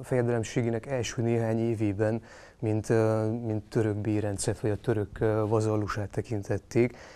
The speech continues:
és pontosan ezért nem akarták őt fejedelemként elismerni.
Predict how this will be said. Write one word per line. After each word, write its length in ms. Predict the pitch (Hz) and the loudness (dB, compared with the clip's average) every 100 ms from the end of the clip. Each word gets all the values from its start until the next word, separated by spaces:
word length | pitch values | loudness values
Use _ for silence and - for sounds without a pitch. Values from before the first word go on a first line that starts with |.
| - | -10
és 120 | - - | -6 0
pontosan 400 | 127 110 - 127 | 2 4 4 4
ezért 300 | 110 120 113 | 4 2 2
nem 120 | 113 | -4
akarták 540 | 107 117 - 113 - | -4 -6 -4 -6 -2
őt 140 | 113 - | -4 0
fejedelemként 640 | 117 104 107 104 120 110 | -2 0 -2 -2 -2 0
elismerni. 600 | 110 104 - 101 98 95 | 0 0 -2 -4 -4 -8